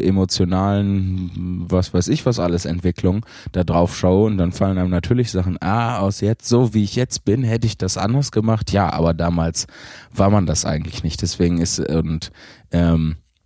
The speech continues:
hat auch nicht den Luxus, äh, der, der Rückschau, den ich jetzt habe, wenn ich, wenn ich da drauf blicke. Deswegen ist auch eigentlich das irrelevant. Du kannst das in dem Moment immer nur so gut machen,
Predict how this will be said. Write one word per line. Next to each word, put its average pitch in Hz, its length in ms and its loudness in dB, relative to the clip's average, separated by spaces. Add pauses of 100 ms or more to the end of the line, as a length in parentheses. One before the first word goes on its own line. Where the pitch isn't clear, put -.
(160)
hat - 280 0
auch - 220 0
nicht 98 360 0
den 90 120 2
Luxus, - 720 0
äh, 82 360 0
der, 87 240 0 (180)
der 85 220 0
Rückschau, 78 600 0
den 82 240 -2
ich 78 160 -6
jetzt - 340 -4
habe, 80 280 2
wenn 80 120 0
ich, 82 240 -2
wenn 82 120 2
ich 78 100 -4
da - 100 -4
drauf 82 300 -2
blicke. 87 340 -2 (360)
Deswegen 87 320 2
ist - 240 -4
auch 98 160 -6
eigentlich 101 440 -2
das - 220 2
irrelevant. 82 800 0 (1400)
Du - 80 -18
kannst 110 320 0
das 107 120 0
in 101 120 -2
dem 107 100 2
Moment 107 400 0
immer 104 220 2
nur 101 200 2
so 101 360 2
gut 110 300 0
machen, 107 480 -2